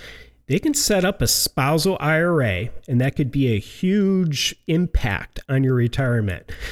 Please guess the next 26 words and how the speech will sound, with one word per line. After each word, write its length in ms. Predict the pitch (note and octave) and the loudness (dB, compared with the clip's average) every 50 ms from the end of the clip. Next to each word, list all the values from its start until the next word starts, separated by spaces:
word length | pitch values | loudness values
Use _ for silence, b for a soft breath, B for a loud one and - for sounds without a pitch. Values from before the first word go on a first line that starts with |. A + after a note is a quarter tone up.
| B B | B B
So 240 | B - E3+ D3 C#3+ | B -2 0 0 0
this 240 | C#3 F3+ A3 - - | 0 0 0 0 0
is 80 | G3+ G3 | 0 0
how 240 | F#3+ E3+ E3 D3+ | 2 2 0 0
it 80 | - B2+ | 0 0
works. 420 | C3 A#2+ F#2+ D2 - - - - B B B B B B | 0 0 -2 -2 -2 -2 -2 -2 B B B B B B
The 100 | C#3 - | 0 0
spouse 500 | - - - - E3+ E3 F#3+ A3+ - - | 0 0 0 0 0 2 2 2 0 2
who 200 | G#3+ F#3+ D3+ - | 2 2 2 2
isn't 420 | - - E3+ G3 - B3 B3+ A3+ - | 2 2 2 2 2 0 0 -2 -2
working 680 | F3 D3+ C#3 D#3+ E3 F3 E3+ - C3+ G#2+ D#2+ D#2 - _ | -2 0 2 2 2 0 0 -2 -4 -4 -4 -6 -6 _
or 140 | - C3+ B2 | 0 0 2
w-, 260 | B2 B2 C#3 - - - - | 2 2 0 0 -4 -2 0
who, 160 | - E3 D#3 - - | 0 0 0 0 0
or 240 | D#3+ D#3 E3 F#3 G3+ | 2 2 2 2 2
who 300 | - G3 G#3+ G3+ F3 - _ | 0 0 0 0 -2 -2 _
earns 420 | - D#3 D#3+ D#3 D#3 D#3 C#3 A#2 - - | -2 0 2 2 2 0 0 -2 -4 -2
less 500 | A#2+ A#2+ B2+ C3+ C#3+ F3 - - - D3+ | 0 2 2 2 2 0 -2 -2 0 0
money 460 | D3+ D3+ D#3 D#3 C#3+ A2 F#2 F2+ - | 2 2 2 2 0 -2 -2 -2 -2
simply 520 | - - F3+ E3+ - F#3+ E3 D#3 - - - _ - | 0 0 2 2 2 2 0 0 -2 -4 -8 _ -2
opens 460 | E3 F3+ G3+ G3+ - G#3 A3 G#3 G3 | 0 0 0 2 0 0 0 0 -2
a 80 | A3 F#3 | -4 -2
traditional 720 | - - E3 C#3 A#2+ B2+ C#3+ D3+ - - G3 G3+ A3+ A#3 - | 0 0 0 0 2 2 0 0 0 0 0 0 0 -2 -2
I 240 | - C#3 D3 D#3+ G#3 | -2 0 0 2 2
R 120 | B3+ G#3+ | 2 2
A 260 | C#3+ A#2 A2 F3+ - | 2 2 0 0 -2